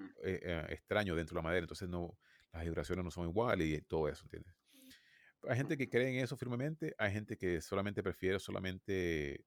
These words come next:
Speaker 1: llenarlo con, con algún epoxi o lo que sea, una, al-, con alguna
Speaker 2: Sí,
Speaker 1: pega.
Speaker 2: la, la resina, ¿no?
Speaker 1: Una, una
Speaker 2: O algo de eso.
Speaker 1: resina,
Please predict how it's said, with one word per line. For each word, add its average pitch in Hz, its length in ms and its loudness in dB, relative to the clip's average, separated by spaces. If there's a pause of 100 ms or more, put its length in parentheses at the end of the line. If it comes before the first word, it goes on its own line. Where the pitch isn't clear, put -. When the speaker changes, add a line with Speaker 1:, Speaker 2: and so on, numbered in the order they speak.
(100)
Speaker 1:
llenarlo 85 640 0
con, 76 280 -8 (500)
con 78 240 -6
algún 80 280 -2
epoxi 80 520 -2
o 71 60 -2
lo 73 80 -4
que 76 100 -16
sea, 69 300 -4 (100)
una, 82 200 -2 (120)
al-, 78 180 -4
con 76 120 -6
alguna 82 240 -2 (120)
Speaker 2:
Sí, 78 80 2
Speaker 1:
pega. 95 140 0 (460)
Speaker 2:
la, 92 240 -10 (160)
la 104 120 2
resina, 101 600 2
¿no? 110 120 0
Speaker 1:
Una, 110 200 4
una 107 160 4
Speaker 2:
O 98 140 4
algo - 180 -2
de 85 60 2
eso. 85 100 0
Speaker 1:
resina, 80 160 -6